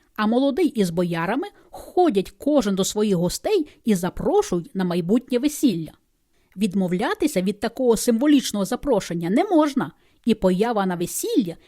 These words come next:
після такого запрошення є обов'язковою. У деяких регіонах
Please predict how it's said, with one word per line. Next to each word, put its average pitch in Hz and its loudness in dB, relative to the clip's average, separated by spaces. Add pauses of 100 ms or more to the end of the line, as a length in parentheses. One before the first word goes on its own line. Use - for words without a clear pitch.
(120)
після 214 0
такого 208 2
запрошення 190 0
є 247 -2 (140)
обов'язковою. 175 -2 (600)
У 226 2
деяких 214 0
регіонах 185 0